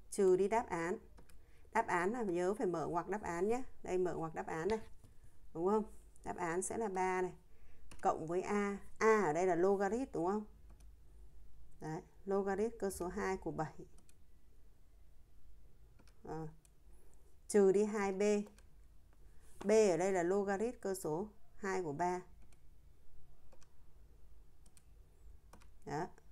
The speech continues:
Và lúc nãy mình mở ngoặc, bây giờ mình phải đóng ngoặc lại và các em ấn bằng.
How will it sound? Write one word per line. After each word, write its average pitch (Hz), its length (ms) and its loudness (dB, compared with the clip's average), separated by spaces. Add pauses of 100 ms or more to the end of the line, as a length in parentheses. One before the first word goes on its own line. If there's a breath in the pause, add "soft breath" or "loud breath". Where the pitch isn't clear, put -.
(480)
Và - 140 8
lúc 214 120 8
nãy 226 160 2
mình 247 200 4
mở 165 180 4
ngoặc, 170 280 0
bây 190 100 2
giờ 196 100 4
mình 175 140 2
phải 151 100 -4
đóng 151 200 2
ngoặc 202 200 -2
lại 175 220 -4
và 160 100 -4
các 170 120 -4
em 180 80 2
ấn 175 160 0
bằng. 180 160 0